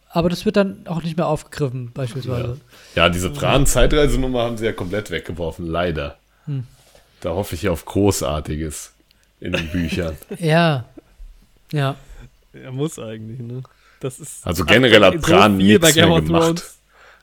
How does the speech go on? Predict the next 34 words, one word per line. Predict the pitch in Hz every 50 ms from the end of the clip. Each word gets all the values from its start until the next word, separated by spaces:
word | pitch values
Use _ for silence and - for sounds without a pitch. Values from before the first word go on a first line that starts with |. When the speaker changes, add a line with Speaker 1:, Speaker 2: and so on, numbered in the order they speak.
| _
Speaker 2:
Ah, | - -
Speaker 3:
Ja, | 143 147 147 143
Speaker 2:
dass, | - - - -
dass, | 196 175 175 -
Speaker 3:
also | 170 - - 170
Speaker 2:
dass | - 90 95 -
Arya | 71 92 110 135 135 120 120 113
diesen | 104 107 104 95 95 95
Nachtkönig | 98 104 - - - - 104 98 92 85
einfach | 82 98 101 - 98 78
abgestochen | 78 87 - - - - - - - 90 82 - 92 85
hat, | 85 82 -
ist | - -
doch | 95 87 87
der | 85 85
größte | 82 - 92 95 90 80 95
Speaker 1:
Ja. | 87
Speaker 2:
Schwachsinn | - 143 143 95 95 - - 92 85
überhaupt. | 92 95 98 90 87 87 85 82 - - - - - 208 - - -
Also | - 95 82 87 92 95 87 - - -
sowohl | 113 92 92 95 92 101 113 123 120 117
inhaltlich | 113 120 123 123 113 104 104 104 104 101 - 107
als | 90 101 92 101
auch | 98
dramaturgisch. | - - 95 95 95 90 87 - - 107 107 95 95 85 - -
Die | 107 101 101
hatte | 107 104 - 107
doch | 95 95 - -
gar | 107 101 113 110
keinen | - 117 101 95 87
Bezug | - 147 139 131
Speaker 1:
Ja. | 131 123 -
Speaker 2:
zu | - 95
dem, | 85 80 82 80 82 87